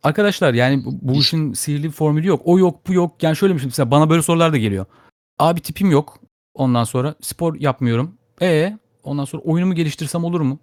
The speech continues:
Speaker 1: Para da kazanamıyorum. Ya böyle bir şey yok arkadaşlar. Hepsini belli bir seviyeye getirebildiğiniz kadar getirmelisiniz. O yok, bu yok, şu yok, kadınlar bana bakmıyor diyemezsiniz. Böyle bir mazeretiniz yok. Yani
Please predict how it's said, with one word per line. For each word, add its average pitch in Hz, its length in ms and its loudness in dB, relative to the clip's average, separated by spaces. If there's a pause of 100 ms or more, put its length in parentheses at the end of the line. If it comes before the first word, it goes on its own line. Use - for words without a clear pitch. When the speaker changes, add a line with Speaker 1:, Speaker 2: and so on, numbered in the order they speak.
Speaker 1:
Para 185 180 0
da 190 60 0
kazanamıyorum. 123 540 0 (360)
Ya 117 120 2
böyle 143 120 4
bir 147 60 -4
şey 220 80 0
yok 220 120 0
arkadaşlar. 160 460 -2 (680)
Hepsini 175 380 0
belli 165 160 0
bir 160 60 -4
seviyeye 147 320 0
getirebildiğiniz 147 560 -4
kadar 147 220 -4
getirmelisiniz. 127 680 -4
O 165 140 -2
yok, 180 260 -4
bu 180 80 -4
yok, 165 200 -6
şu - 120 -6
yok, 170 160 -4
kadınlar 175 380 -2
bana 170 260 -4
bakmıyor 147 480 -2 (340)
diyemezsiniz. 143 600 -4 (1000)
Böyle 160 280 2
bir 175 180 -2
mazeretiniz 147 640 -2
yok. 139 240 -4
Yani 123 300 0